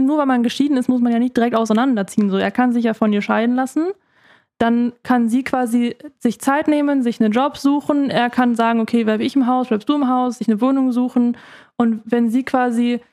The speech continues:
finanzielle Mittel hat, alleine zu sein, dann kann er sagen, "Hey, ich zieh jetzt aus." Man, man, man hasst sich ja dann nicht von Ta-, Tag eins auf, so.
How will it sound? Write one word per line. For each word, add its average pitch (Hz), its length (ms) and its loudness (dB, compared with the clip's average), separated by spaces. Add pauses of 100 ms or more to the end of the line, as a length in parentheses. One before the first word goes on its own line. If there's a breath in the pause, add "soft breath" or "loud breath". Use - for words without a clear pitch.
(180 soft breath)
finanzielle 233 520 2
Mittel 277 300 0
hat, 254 360 -2
alleine 247 380 0
zu 240 180 -2
sein, 226 240 0
dann 226 180 0
kann 240 160 0
er 226 80 0
sagen, 214 240 0
"Hey, 220 180 0
ich 208 140 -6
zieh - 140 -2
jetzt 196 180 -2
aus." 294 460 -2 (260)
Man, 233 220 2
man, 226 240 0
man 233 220 0
hasst 269 240 -2
sich 240 160 0
ja 226 60 0
dann 208 120 2
nicht 208 160 -2
von 208 140 0
Ta-, - 320 0
Tag 208 320 -2
eins 202 300 -2
auf, 185 340 -2
so. 190 300 -4